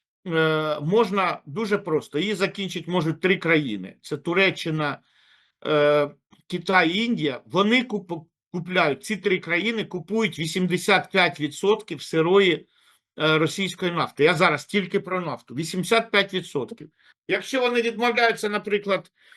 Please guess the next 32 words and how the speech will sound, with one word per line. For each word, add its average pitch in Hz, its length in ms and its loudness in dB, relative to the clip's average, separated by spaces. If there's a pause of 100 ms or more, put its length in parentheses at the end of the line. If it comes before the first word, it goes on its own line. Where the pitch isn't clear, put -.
(300)
е, 196 180 4
купувати, 208 560 2
або 175 240 0
кажуть, 170 340 -2
«Ми 254 120 0
купуємо 208 440 2
по 165 120 -2
сорок 156 320 -2
доларів», 98 400 -10
все. - 240 -4 (280)
Ну, 247 180 -8
там, 113 200 -8
типа, - 360 -14
як 233 240 2
хоче - 420 -6
Путін. - 340 -20 (600)
От, 185 320 4
вони 202 240 6
вбивають 190 580 6
війну, 165 280 -4
то 165 140 -2
що 170 220 -2
у, 170 420 2
Путін 214 380 2
не 190 100 2
потягне, 190 480 0
без 139 240 -6
нафтових 165 500 -2
грошей 202 400 0
не 160 140 -6
потягне 147 500 -4
війну. 107 360 -6